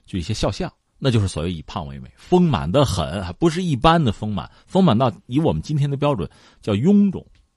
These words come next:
但是很臃肿是吧？是以那个为美，但逐渐的又有调整。刚才你讲的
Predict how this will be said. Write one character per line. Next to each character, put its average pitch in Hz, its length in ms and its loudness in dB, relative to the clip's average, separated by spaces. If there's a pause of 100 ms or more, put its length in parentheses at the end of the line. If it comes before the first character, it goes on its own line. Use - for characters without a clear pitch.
(180)
但 180 100 0
是 - 80 0
很 80 80 -4
臃 196 240 0
肿 78 220 -2
是 73 80 -6
吧？ 62 160 -12 (200)
是 71 360 -8
以 85 140 -6
那 101 120 -2
个 82 60 -6
为 65 160 -14
美， 69 180 -18 (120)
但 131 240 -4
逐 120 260 -4
渐 185 260 -2
的 78 120 -6
又 95 160 -4
有 - 100 -14
调 - 300 -16
整。 - 120 -20 (380)
刚 135 160 -2
才 135 80 -2
你 127 160 -2
讲 64 320 -8
的 73 160 -14